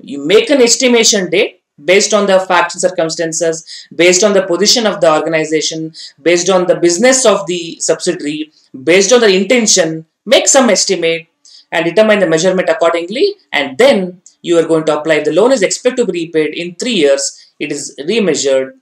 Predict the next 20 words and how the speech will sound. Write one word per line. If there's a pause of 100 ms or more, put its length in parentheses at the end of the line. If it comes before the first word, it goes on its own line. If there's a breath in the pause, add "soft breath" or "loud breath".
(120)
in
the
same
as
scenario
B, (160 loud breath)
or
repayable
after
one
year. (760)
Based
on
your
estimate, (180 soft breath)
then
calculate
the (200)
values
accordingly.